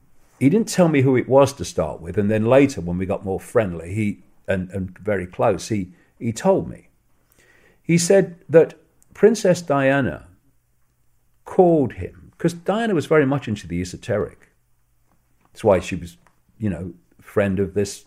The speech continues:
alternative healer. He said, um, she called me she said, uh, and she said to me, "I'm calling you from a store."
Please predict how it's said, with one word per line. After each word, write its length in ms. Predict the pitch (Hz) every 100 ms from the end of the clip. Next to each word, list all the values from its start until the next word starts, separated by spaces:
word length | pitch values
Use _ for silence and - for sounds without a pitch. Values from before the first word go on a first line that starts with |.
| _ -
alternative 500 | - 117 101 104 98
healer. 300 | 175 180 - _ _ _ _ _ _ _ _ _ _ _ _ _ _ -
He 80 | 123
said, 380 | - 190 180
um, 320 | 160 151 139 - _ _
she 240 | - - 175
called 460 | 175 226 214 123
me 240 | - - - _ _ _ -
she 140 | 143
said, 340 | - 156 143 - _ 101
uh, 160 | - -
and 260 | 135 135 -
she 200 | - -
said 300 | 135 208 208
to 120 | - 135
me, 200 | 104 -
"I'm 220 | 117 123
calling 480 | 120 - 165 156 147
you 120 | 131
from 220 | 117 117 117
a 60 |
store." 880 | 113 - - - 190 165 82 - -